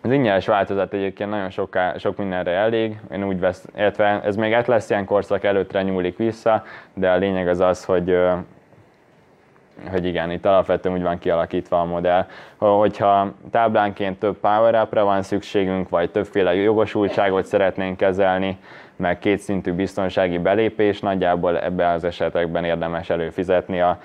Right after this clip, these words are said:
egyébként havi tíz dollár per felhasználós díjra. Ö, az alapbeállítása a Trello-nak ugye egyszerű, ezt, ezt mutattam is, és, ö, és ismeritek is, de hogyha segítség kell benne, akkor nyugodtan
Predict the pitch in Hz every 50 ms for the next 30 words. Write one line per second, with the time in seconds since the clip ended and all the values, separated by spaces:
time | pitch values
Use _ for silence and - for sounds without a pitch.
0 | - - - _ - 90 92 90 - - 92 90 87 95 92 92 87 92 87 87
1 | - 101 95 92 92 87 - - 95 92 87 85 85 82 85 - - 82 80 80
2 | - 90 85 85 85 82 80 - - 85 82 80 78 80 85 90 - - 98 104
3 | 110 113 117 123 127 123 123 - - - - - - - - - _ _ _ _
4 | - - 101 98 98 95 98 98 98 - - 113 104 123 123 117 107 101 98 98
5 | 95 92 95 92 - 92 92 90 - 98 90 - - 101 98 95 95 92 90 87
6 | - - 92 82 85 98 113 117 - - 117 107 104 98 95 92 85 85 - _
7 | - - - 85 - - - - - - 92 113 113 104 113 104 95 - 107 98
8 | 95 95 95 92 - - - 87 85 82 - - - 92 92 90 87 87 - 85
9 | - - 117 113 - 127 120 107 104 98 - 101 92 - - 101 95 - - -
10 | - - - - - _ - 90 92 92 92 90 90 - 104 95 92 92 90 87
11 | - - - - - - - - 85 - 92 - 107 101 98 98 92 - - 98
12 | 90 - - 95 90 90 90 90 90 90 90 87 87 87 87 - - 90 85 87
13 | 76 - 67 85 98 92 90 90 90 - - 87 87 90 90 101